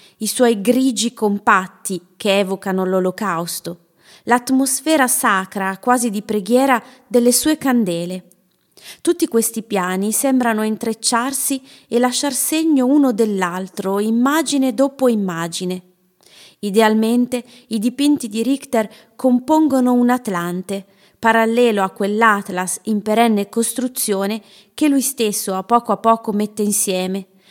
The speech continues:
fatto di tutte le fotografie da cui parte.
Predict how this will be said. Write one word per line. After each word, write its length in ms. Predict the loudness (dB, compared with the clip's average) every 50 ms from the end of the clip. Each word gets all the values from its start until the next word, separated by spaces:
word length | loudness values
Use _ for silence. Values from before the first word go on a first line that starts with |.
| -20 -20 -20
fatto 420 | _ 0 0 0 0 2 -2 -2 -2
di 160 | -2 -4 -4
tutte 280 | -6 -6 -2 0 0 0
le 100 | 0 -2
fotografie 720 | -6 -10 -8 -8 -6 -4 -6 -6 -6 -6 -4 -2 -2 0
da 160 | 0 -2 -4
cui 220 | -4 -4 -4 -4 -2
parte. 720 | -4 -6 -6 -4 -8 -10 -12 -12 -12 -12 -12 -12 _